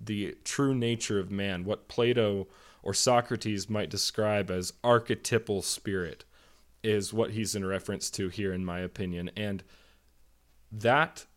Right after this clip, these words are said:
is interesting because he says that the Spirit doesn't fire these enthusiasts, but revenge. And I think the point that he's trying to make here, Hunter, and I wanna know your take on this, I think he's saying that the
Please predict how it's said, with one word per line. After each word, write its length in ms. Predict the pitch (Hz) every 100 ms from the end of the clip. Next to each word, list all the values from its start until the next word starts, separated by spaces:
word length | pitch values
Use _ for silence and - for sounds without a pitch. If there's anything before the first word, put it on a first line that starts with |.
| _ -
is 220 | 113 -
interesting 640 | 127 117 101 87 - 95
because 300 | 90 - 110
he 80 | 113
says 420 | - 135 131 117
that 300 | 117 107 - - - _ - _ _ _ 104 104 - _
the 100 | 110
Spirit 720 | 98 - - 139 139 110 - -
doesn't 360 | - 107 107 -
fire 600 | - - 120 110 104 92
these 260 | 92 95 92
enthusiasts, 720 | 87 101 95 87 92 82 -
but 200 | 98 92 - - _ -
revenge. 400 | 101 98 101 92
And 80 | 95
I 40 |
think 180 | 98 175
the 80 | 180
point 280 | - 147 -
that 100 | 120
he's 140 | 107
trying 240 | - 117 101
to 80 | 98
make 240 | 107 107
here, 180 | - 90
Hunter, 160 | 95 95
and 80 | 95
I 40 |
wanna 180 | 101 104
know 80 | 98
your 140 | 92
take 260 | - - -
on 100 | 90
this, 200 | 87 - _ _ _ -
I 100 | 117
think 220 | 107 170
he's 160 | 185 131
saying 300 | - 127 120
that 260 | 107 101 - - - - _ _ _ _ 110
the 460 | 113 110 107 98